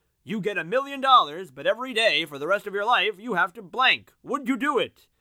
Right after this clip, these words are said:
The idea is to come up with a word in that blank that makes the decision very difficult to make. The more even the split among people who would and wouldn't do it,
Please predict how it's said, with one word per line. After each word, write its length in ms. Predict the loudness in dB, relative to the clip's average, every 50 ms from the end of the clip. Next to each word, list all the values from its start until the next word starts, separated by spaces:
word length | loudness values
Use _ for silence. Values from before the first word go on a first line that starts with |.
| _ _ _ _
The 140 | -10 -8
idea 360 | -6 -8 -8 -6 -4 -4 -4 -4
is 120 | -6 -10
to 100 | -16 -14
come 220 | -10 -8 -6 -2
up 160 | -2 -4 -4 -6
with 100 | -14 -12
a 80 | -12
word 340 | -6 -2 2 2 2 2 0
in 80 | -4 -8
that 200 | -10 -12 -14 _
blank 340 | -16 -14 -14 -14 -14 _
that 140 | -10 -10 -10
makes 260 | -10 -10 -12 -12 -12
the 100 | -10 -12
decision 480 | -10 -10 -10 -12 -12 -14 -14 -14 -16 -14
very 320 | -12 -12 -12 -10 -10 -12
difficult 520 | -14 -14 -16 -20 -18 -20 -20 -20 -20 -20 _
to 100 | -4 2
make. 400 | 4 4 4 4 _ -14 -20 _ _ _ _ _ _ _ _
The 100 | -14 -12
more 200 | -10 -6 -4 -2
even 240 | -2 -2 -2 -4 -8
the 80 | -12
split 420 | -12 -14 -6 0 2 2 2 2 0 -8
among 300 | -12 -8 -8 -8 -8 -8
people 280 | -10 -12 -10 -10 -12 -12
who 100 | -10 -10
would 260 | -8 -6 -4 -4 -4
and 140 | -4 -6 -6
wouldn't 260 | -8 -10 -10 -12 -14
do 200 | -6 -2 -2 -2
it, 220 | -2 -4 -8 _